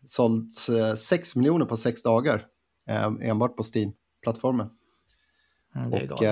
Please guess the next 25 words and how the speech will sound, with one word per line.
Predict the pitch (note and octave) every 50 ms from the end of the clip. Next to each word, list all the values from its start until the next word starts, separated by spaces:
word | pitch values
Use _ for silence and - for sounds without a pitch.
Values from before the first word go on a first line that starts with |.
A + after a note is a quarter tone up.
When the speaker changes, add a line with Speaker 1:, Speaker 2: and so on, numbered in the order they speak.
| G#2+ G#2 G#2+
Speaker 1:
ehm, | G#2+ - - A2 A2
eh, | A2+ - A2 A2 A2+ A2+ A2+
ja, | A#2 A#2+ B2 C3 C3+ C3+ C#3 C#3+
men | C3+ C#3 C#3+ C#3
precis. | - - C#3 A#2+ - A2+ G2 - -
Och | A2
Nintendo | A#2 A#2 A2 A#2 C3+ B2 A#2+ A2+
flaggar | G#2+ - G#2+ G2 G#2 F#2+
ju | G2 G2+
rött | A2+ A2 A2+ -
för | - -
det | F#2+ F#2
här. | F2 F#2+ F#2+ F#2+ - _ _ _ A2 A2
De | A2 G#2+ A2
är | G#2+ G#2
ju | G#2 G#2 G#2
jättearga. | G#2 G#2 G2 - - F#2 F#2+ G2 G#2 - G#2+ - - _ _ _ _ _ _ _ _ _ _ _ _ _ _ _ _ _ _
För | -
att | A2 -
det | - - E2
är | -
väldigt | - - - G#2+ - -
likt | F#2+ - - - - - - - - _ _ _ _ _ - _
deras | - F#2+ F2+ G#2 - -
franchise. | - F#2 F#2 - - - F#2+ - A#2 -